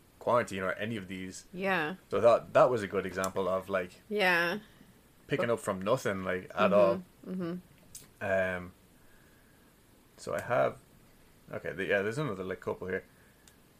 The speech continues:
Speaker 1: Uh, Janie Cowan believes she's been haunted since college. So I, I think a lot of people are like that, you know, when strange things happen, they're like, "Oh, it's,"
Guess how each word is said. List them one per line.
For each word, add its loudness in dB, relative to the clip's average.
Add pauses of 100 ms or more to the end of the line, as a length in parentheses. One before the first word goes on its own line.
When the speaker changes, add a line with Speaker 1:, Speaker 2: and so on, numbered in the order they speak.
Speaker 1:
Uh, 6 (720)
Janie 2
Cowan 0 (720)
believes -2
she's -4
been -4
haunted 0
since -4
college. -4 (640)
So 2 (380)
I, -6
I -2
think -4
a 6
lot 6
of -4
people 0
are 4
like 2
that, -8
you -4
know, 0
when -4
strange -2
things -10
happen, -2
they're -2
like, -4 (920)
"Oh, 8
it's," -8